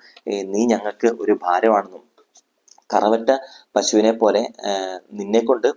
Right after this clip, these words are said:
ഒരു ഉപകാരമില്ല" എന്ന് പുരുഷനോട് പറയുകയും ചെയ്യുന്നു. അവസാനം "ആ പശുവിനെ വിൽക്കാം, വിറ്റാൽ വില കിട്ടും, ഒരു മനുഷ്യനെ വിൽക്കാൻ വയ്യ, വിറ്റാ വില കിട്ടുകയില്ലല്ലോ" എന്ന് അച്യുതൻ പറയുന്നു. അപ്പൊ അതിലൂടെ പുരുഷുവിനെ കൊണ്ട് യാതൊരു ഉപകാരവും ഇല്ല എന്ന് പറയാതെ പറഞ്ഞുകൊണ്ട്, ആ, അച്യുതൻ പറഞ്ഞുകൊണ്ട്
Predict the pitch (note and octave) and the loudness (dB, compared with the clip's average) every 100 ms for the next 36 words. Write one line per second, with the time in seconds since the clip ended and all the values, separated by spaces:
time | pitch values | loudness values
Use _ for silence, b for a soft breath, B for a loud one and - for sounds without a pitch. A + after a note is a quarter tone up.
0 | - C3 C3 A2 G#2+ A2 G#2+ G2 A2+ - | 0 2 4 4 2 2 -2 -4 -6 -8
1 | F#2+ - G2+ A2 G2+ F#2+ F#2+ F#2 F2 - | -8 -8 -4 -2 0 2 0 -4 -6 -6
2 | F2 - A2 C3 - b b b A2+ A2+ | -4 0 0 0 -4 b b b -4 0
3 | G2+ - G#2+ B2 G2+ - G#2 - _ _ | 0 2 2 4 2 2 -2 -2 _ _
4 | - - A2 A#2 A2+ - G2 G2+ A#2+ A#2 | -14 0 2 2 0 -2 2 4 4 2
5 | A#2+ - _ _ G2 A#2 G#2 F#2+ - B2 | -2 -2 _ _ 0 2 2 -2 0 0
6 | G2 G#2 G#2+ G2 F#2+ - - G#2+ G#2 G2+ | 2 0 2 2 0 -2 -2 0 2 4
7 | G#2+ - G2+ G#2 G2 G2 G#2 - F#2+ G2+ | 2 2 2 2 2 2 2 0 -6 -6
8 | F#2+ - G2+ G2+ F2+ F2+ A2+ - _ _ | -4 2 2 4 2 0 -4 -16 _ _
9 | A#2+ B2+ C#3+ B2+ G3 _ _ _ A#2+ A#2+ | 0 4 4 4 -2 _ _ _ 2 4
10 | B2+ C#3+ D3+ D3+ A#2+ E3 - G2+ F#2+ A#2+ | 2 2 4 2 2 0 -4 -4 -2 0
11 | E4 F4 - G2+ A2 B2 C#3+ A2+ G#2+ G#2+ | -2 -2 -4 0 0 4 2 4 0 0
12 | B2+ b _ - G2 G2+ A2+ C3 G2+ G2+ | -20 b _ 0 2 4 4 4 2 -2
13 | G2+ F#2 F2+ - - F#2+ F2+ - A2+ G#2+ | -12 -10 -10 -10 -6 -4 -4 -2 0 2
14 | F#2+ G#2 G2 | 0 0 0